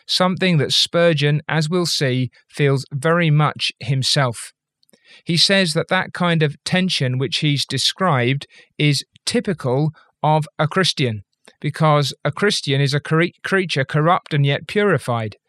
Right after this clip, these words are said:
mortal and yet immortal, fallen but yet far exalted far above principalities and powers.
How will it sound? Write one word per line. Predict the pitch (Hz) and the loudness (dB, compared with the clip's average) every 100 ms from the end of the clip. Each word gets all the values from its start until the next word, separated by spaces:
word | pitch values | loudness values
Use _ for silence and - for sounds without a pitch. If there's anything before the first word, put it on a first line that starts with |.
| _ - | _ -6
mortal | 135 135 139 - 190 | -2 0 0 0 0
and | 139 123 | 0 0
yet | 135 131 - | 0 -2 -2
immortal, | 143 131 127 - 156 175 _ _ _ | -2 0 -2 -2 -4 -4 _ _ _
fallen | - 156 143 160 180 | -6 0 2 4 2
but | 156 - | 0 0
yet | 156 143 | 0 -2
far | - - 170 - | -6 0 0 2
exalted | 151 131 175 185 143 127 | 0 2 0 0 -2 -4
far | - 175 185 | -2 0 2
above | 190 139 127 - | 2 2 0 0
principalities | - 170 156 135 175 175 151 123 123 120 - | -4 -2 -2 -4 -2 -2 -2 -4 -4 -6 -4
and | 143 139 | -6 -2
powers. | 170 175 127 110 - | 0 0 0 -2 -8